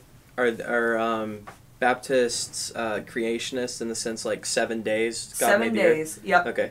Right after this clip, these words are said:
Speaker 2: Absolutely. Is that how it also was with Jehovah's Witness?
Speaker 1: They act like they're not creationists, like, "Oh, it's not a literal seven days." Uh, it's, that's a, that's a figure of speech, 'cause what, one day in God's, God's time is like a thousand years in our time,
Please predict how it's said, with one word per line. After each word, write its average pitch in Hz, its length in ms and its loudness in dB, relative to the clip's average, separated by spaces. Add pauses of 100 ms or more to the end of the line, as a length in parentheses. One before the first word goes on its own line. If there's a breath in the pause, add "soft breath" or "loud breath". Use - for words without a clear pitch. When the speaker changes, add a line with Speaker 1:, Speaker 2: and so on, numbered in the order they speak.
(140)
Speaker 2:
Absolutely. 180 400 2
Is 170 80 -2
that 190 180 4
how 190 180 8
it 175 60 2
also 175 300 0
was 170 180 2
with 170 80 -6
Jehovah's 160 340 -2
Witness? 170 380 -4 (160)
Speaker 1:
They 160 440 8
act 139 340 6
like 165 340 4
they're 143 180 4
not 143 380 4 (200)
creationists, 151 680 2
like, 123 140 4
"Oh, 127 160 6
it's 120 120 2
not 139 160 6
a 110 80 4
literal 113 380 4
seven 104 380 -4
days." 101 420 -4 (180)
Uh, 95 200 0
it's, - 120 -10
that's 123 220 -2
a, 107 140 4
that's 120 200 -4
a 113 60 -6
figure 117 320 0
of 95 100 -6
speech, - 500 0
'cause 117 280 2
what, 127 280 4
one 143 220 6
day 131 180 8
in 110 120 -2
God's, 120 380 4 (120)
God's 127 380 6
time 107 320 2
is 104 100 -6
like 104 140 -2
a 98 60 -10
thousand 120 420 4
years 123 320 0
in 107 80 -6
our 117 160 0
time, 101 300 -4